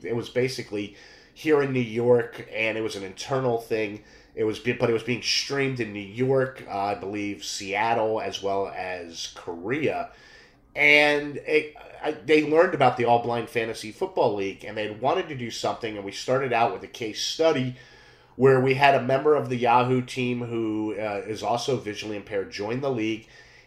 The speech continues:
and she did a case study about, you know, the issues we would run into each week with accessibility, and they really put even a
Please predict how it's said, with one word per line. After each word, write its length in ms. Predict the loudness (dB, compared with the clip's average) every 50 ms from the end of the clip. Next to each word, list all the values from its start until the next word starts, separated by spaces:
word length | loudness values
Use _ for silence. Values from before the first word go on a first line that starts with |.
| -8
and 140 | -8 -6 -6
she 120 | -6 -6 -2
did 160 | -2 -2 -2
a 40 | -2
case 300 | 0 0 0 0 0 -2
study 320 | 0 2 2 2 4 2
about, 380 | 2 2 2 2 2 -2 -6 -14
you 100 | -10 -8
know, 180 | -8 -8 -8 -12 -16 _ _ -18 -8
the 280 | -2 -2 -2 0 0
issues 460 | -2 -4 -4 -2 -2 -2 -4 -4 -4 -6
we 100 | -4 -4
would 180 | -4 -4 -6
run 220 | -4 -6 -6 -6 -6
into 220 | -12 -14 -16 -14
each 300 | -12 -12 -12 -12 -12 -10
week 240 | -10 -10 -12 -10 -12
with 140 | -14 -14 -14
accessibility, 920 | -18 -12 -10 -10 -10 -10 -12 -14 -12 -12 -10 -10 -8 -10 -10 -12 -14 -14
and 100 | -14 -10
they 120 | -8 -8 -8
really 360 | -8 -4 2 4 6 6 6
put 300 | 4 2 0 0 0 0
even 220 | -6 -8 -6 -6
a 100 | -8 -10